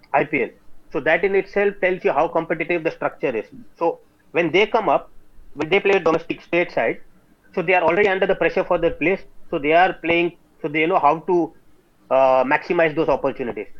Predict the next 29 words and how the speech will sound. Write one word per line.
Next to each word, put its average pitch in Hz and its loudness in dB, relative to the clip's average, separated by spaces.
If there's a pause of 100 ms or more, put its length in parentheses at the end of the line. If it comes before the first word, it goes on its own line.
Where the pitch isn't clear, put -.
(160)
So 156 -2
when 170 0
they 175 0
come 202 -2
to 220 4
international 196 -2
cricket, 180 0
the 160 0
gap 165 2
isn't 151 -2
that 131 0
big. 120 -6 (600)
So 156 -4 (120)
that's 170 4
also 190 0
one 180 2
of 185 0
the 185 0
reasons 170 0
I 170 4
find 160 -2
those 156 -2
guys 160 0
coming 165 0
up 170 -2
and 147 -2
doing 147 -2
really 156 -2
well 151 -2